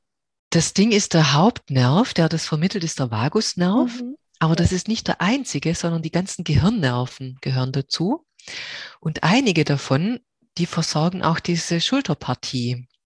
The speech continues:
Speaker 1: die
Speaker 2: Mhm.
Speaker 1: oft ja
Speaker 2: Ja.
Speaker 1: verspannt ist.
Speaker 2: Ja.
Speaker 1: Also
Speaker 2: Ja.
Speaker 1: wenn man das mal verstanden hat, wie das alles zusammenhängt, dann ist es eigentlich ganz klar, dass diese Verspannungen mit dem Kampf-Flucht-Modus zusammenhängen.
Speaker 2: Genau.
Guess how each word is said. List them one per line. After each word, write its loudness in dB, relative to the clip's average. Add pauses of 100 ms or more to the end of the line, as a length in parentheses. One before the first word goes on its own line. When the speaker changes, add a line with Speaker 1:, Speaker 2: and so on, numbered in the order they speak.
Speaker 1:
die -4
Speaker 2:
Mhm. 0
Speaker 1:
oft -2
ja 4
Speaker 2:
Ja. 4
Speaker 1:
verspannt -2
ist. -4
Speaker 2:
Ja. -4 (300)
Speaker 1:
Also -6
Speaker 2:
Ja. 4
Speaker 1:
wenn 4
man 2
das -2
mal 2
verstanden -4
hat, -4
wie -2
das -2
alles 0
zusammenhängt, -4
dann 0
ist -6
es -6
eigentlich -8
ganz -4
klar, 0
dass -2
diese -4
Verspannungen -2
mit -6
dem 0
Kampf-Flucht-Modus -4
zusammenhängen. -6 (180)
Speaker 2:
Genau. 0